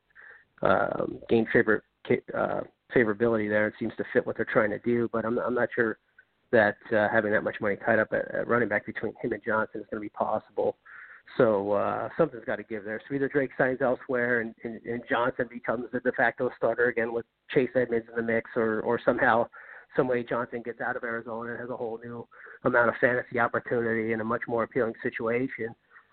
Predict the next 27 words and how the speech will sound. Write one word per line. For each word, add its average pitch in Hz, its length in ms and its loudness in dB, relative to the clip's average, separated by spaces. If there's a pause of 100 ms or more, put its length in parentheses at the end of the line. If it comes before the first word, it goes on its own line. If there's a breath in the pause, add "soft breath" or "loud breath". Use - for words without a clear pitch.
(180 soft breath)
And 156 120 8
if 143 100 2
that 143 140 2
happens, 135 380 -4
he, 151 80 -14 (100)
he 143 60 -20
could 147 160 -8
potentially 123 420 -8
shoot 139 120 -12
back 113 240 -4
up, 117 140 -2
like, 113 140 -10 (280)
probably 110 300 2
into 107 220 -4
a - 240 -8
couple 113 240 -6
earlier 113 360 -2
rounds, 113 280 2
I'm 107 120 -8 (120)
sure. 113 260 -4 (260)
But, 117 200 0 (120)
uh, 110 240 6
so, 208 80 6
yeah, 214 160 6
I 170 80 4
mean, 170 160 -2
I, 165 200 0